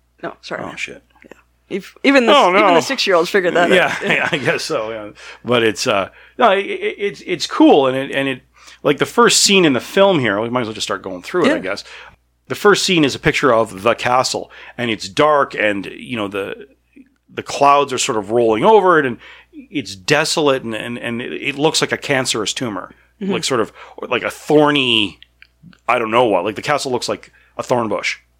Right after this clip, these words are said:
Speaker 2: grown, grown wild and upward.
Speaker 1: Yeah, but not a healthy one.
Speaker 2: No, definitely not a healthy one.
Speaker 1: And it's got
Speaker 2: Um,
Speaker 1: those, um, on the ground, the, the
Speaker 2: Well, the cavern around it, yeah, and it, well, and it
Speaker 1: they, they kinda glisten black.
Speaker 2: Yeah, and then you get the sort of the, the, the sparkles that move through, which is a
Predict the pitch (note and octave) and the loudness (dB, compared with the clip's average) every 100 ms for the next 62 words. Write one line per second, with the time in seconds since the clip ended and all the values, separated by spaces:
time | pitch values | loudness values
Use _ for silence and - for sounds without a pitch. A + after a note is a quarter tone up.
0 | _ _ _ - G2 F#2 - A2 G2 F#2+ | _ _ _ -6 -4 -6 -6 -6 -4 -2
1 | F#2+ F2+ F2+ F#2+ - - - _ - A3+ | -2 -4 -8 -12 -14 -18 -20 _ 0 2
2 | G3 F#3 G3+ F3+ E3+ D#3+ - - F3 - | 2 0 2 2 2 -2 -4 -14 -10 -2
3 | C#3 C3+ C#3 D3 C3 A2+ A#2 C3 G#2 E2 | 0 2 -2 -2 -4 0 0 -2 -8 -10
4 | _ F3 G#3+ - A3+ G#3+ G3 F#3+ F3 E3 | _ -6 -4 -2 0 0 -2 -2 -4 -4
5 | B2+ - - _ _ _ _ - F#3 G3 | -10 -14 -18 _ _ _ _ -16 -14 -8
6 | G3 G3 F#3+ F#3 G3 E3+ D3 C3 - F#3 | -6 -4 -2 -2 -2 -4 -6 -6 -6 -8
7 | E3+ A2+ - A#2+ - B2+ B2+ A#2 F#2 A#2 | -4 -6 -4 -4 -2 -2 -2 -6 -8 -4
8 | A2+ A2+ A2+ G#2 G#2+ A#2+ F#2 G2 G#2 A#2+ | 0 0 0 -4 0 2 2 -2 -8 -10
9 | - - G#2+ G#2+ B3 C#4+ _ C#3 A2 A2+ | -12 -12 -12 -14 -18 -20 _ -14 -12 -8
10 | G#2+ G2 G3+ F#3 - G3+ G#3+ F#3 F#3+ G3 | -6 -4 -6 -6 -6 -4 -4 -4 -6 -6
11 | G#3 F3+ C#3 D3+ A3 - - - _ _ | -8 -6 -2 0 -2 -8 -20 -20 _ _
12 | - - E3+ C#3 B2 C3 C3 D3 - C3 | -14 -2 0 2 0 -2 0 0 -2 -2
13 | A2 A2 - _ _ C3 - A#2 - - | 0 -2 -4 _ _ -20 -8 -4 -2 2
14 | B2+ C3 B2 A#2 A2+ A2+ G2 - B2 G2 | 0 0 -4 -4 -4 -4 -6 -2 0 0
15 | - | -4